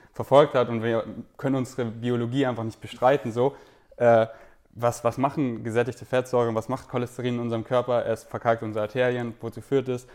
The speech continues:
Blut kann nicht mehr zirkulieren, es führt zu, ähm, es führt zu Herzinfarkt, es führt zu koronarer Herzerkrankung, das, das ganze Spektrum und das ist einfach, äh, unser Körper, weil wir, du guckst dir einfach an, okay, wie haben wir uns evolutioniert? Wir haben einfach über Millionen, über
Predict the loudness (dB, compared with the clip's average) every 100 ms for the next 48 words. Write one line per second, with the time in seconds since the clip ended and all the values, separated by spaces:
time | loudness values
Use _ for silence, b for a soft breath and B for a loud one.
0 | B _ -4 -2 -4 -4 -6 -6 -8 -6
1 | -6 -6 -4 -2 -2 -4 -8 -6 -4 -4
2 | -4 -4 -4 -6 B B B B B B
3 | 2 4 4 2 0 -4 -8 -2 -2 0
4 | -2 0 4 2 2 -2 2 2 0 -6
5 | -6 -4 -6 0 2 2 2 2 0 0
6 | -4 -2 -2 -2 -6 -4 -6 -4 -8 0
7 | 0 0 -2 -2 0 -2 0 0 -2 -4
8 | 0 0 0 -2 -6 -6 -6 -6 -10 -4
9 | 0 0 4 4 4 2 2 2 0 -2
10 | B B B B B -2 0 2 2 0
11 | 2 -2 -2 -2 0 0 2 2 0 -4
12 | -6 -4 -4 -2 -2 -2 -2 -2 -2 -2
13 | -4 -8 -8 -4 2 2 2 -6 _ _
14 | -2 0 0 -2 -2 -2 0 -2 -2